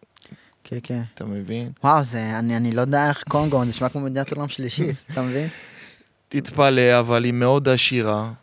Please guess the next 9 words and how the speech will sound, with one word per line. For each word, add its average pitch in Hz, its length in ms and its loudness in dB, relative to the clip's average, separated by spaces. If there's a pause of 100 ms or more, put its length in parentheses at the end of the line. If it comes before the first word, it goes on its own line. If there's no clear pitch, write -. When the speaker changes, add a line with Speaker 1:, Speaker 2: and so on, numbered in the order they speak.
(240)
Speaker 2:
ולמה 107 1400 -2
אנחנו 123 360 -2
מדברים 113 640 0 (140)
על 101 340 -4 (680)
שפת - 520 0
אם 110 100 -2
צרפתית? 101 760 -6
בעצם 113 520 -2
בלגיה 113 540 0